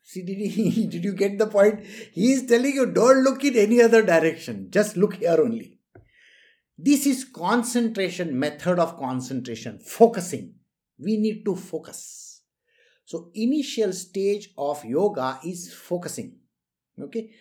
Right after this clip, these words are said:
So once you focus over here, then what happens is called defocusing. That is the next aspect of it.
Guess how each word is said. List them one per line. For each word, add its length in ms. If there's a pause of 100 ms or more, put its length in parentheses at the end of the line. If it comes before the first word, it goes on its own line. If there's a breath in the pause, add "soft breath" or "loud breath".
(140)
So 160
once 360
you 120
focus 400
over 220
here, 400 (240 loud breath)
then 360
what 200
happens 440
is 160
called 280
defocusing. 640 (260)
That 160
is 160
the 80
next 340
aspect 480
of 180
it. 140